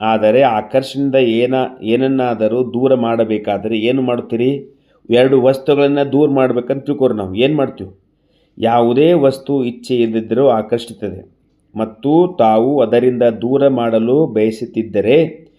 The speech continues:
ಏನು ಮಾಡುವಿರಿ? ಅದನ್ನು ದೂರ ತೆಗೆದುಕೊಂಡು ಹೋಗುವಿರಿ. ಎರಡು ವಸ್ತುಗಳನ್ನ, ಒಂದೊಂದು ವಸ್ತುಗಳನ್ನ ಬೇರೆ ಬೇರೆ ಒಯ್ದಾಗ ದೂರ ಆಗಿಬಿಡ್ತಾವೆ.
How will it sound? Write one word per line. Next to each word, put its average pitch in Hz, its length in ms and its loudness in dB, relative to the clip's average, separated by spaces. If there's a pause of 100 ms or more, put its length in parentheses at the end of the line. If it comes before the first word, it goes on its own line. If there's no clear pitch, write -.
(260)
ಏನು 131 220 2
ಮಾಡುವಿರಿ? 131 500 2
ಅದನ್ನು 123 480 0
ದೂರ 143 340 2
ತೆಗೆದುಕೊಂಡು 127 960 -2 (600)
ಹೋಗುವಿರಿ. 107 600 -2 (720)
ಎರಡು 113 260 2
ವಸ್ತುಗಳನ್ನ, 143 600 2 (800)
ಒಂದೊಂದು 123 440 0
ವಸ್ತುಗಳನ್ನ 131 380 -2
ಬೇರೆ 123 220 2
ಬೇರೆ 135 200 2
ಒಯ್ದಾಗ 131 340 2
ದೂರ 147 260 0
ಆಗಿಬಿಡ್ತಾವೆ. 101 580 -2